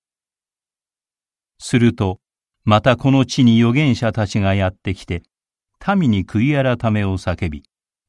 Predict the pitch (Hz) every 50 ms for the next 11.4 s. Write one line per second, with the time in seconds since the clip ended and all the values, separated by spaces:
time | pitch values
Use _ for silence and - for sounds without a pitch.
0 | _ - - 139 123 113 104 104 98 95 - - - 160 139 120 110 107 107 104
1 | - - 135 131 123 117 107 - 123 113 131 147 147 135 113 101 92 - - 101
2 | 104 110 120 123 110 95 90 87 90 87 85 78 71 78 - _ _ _ _ _
3 | _ _ _ _ _ _ _ - - 135 123 120 110 104 101 - 113 104 104 101
4 | 101 98 95 - - 143 127 117 113 107 104 107 113 107 - 113 110 107 107 107
5 | 104 104 104 113 131 139 135 131 127 127 123 120 - - 104 - - 69 67 64
6 | - _ _ _ _ _ _ _ _ _ _ _ _ _ _ _ - - 127 113
7 | 107 95 87 82 - - 85 80 - _ _ _ _ _ _ _ - - 120 123
8 | 127 123 120 117 113 - 123 113 110 107 101 98 92 - 98 87 87 80 87 87
9 | 85 - - 123 117 180 180 123 98 92 - - - - - 190 151 120 101 95
10 | 90 87 87 87 - _ _ - 90 82 - _ - 107 110 113 107 107 98 -
11 | 107 95 90 82 71 76 78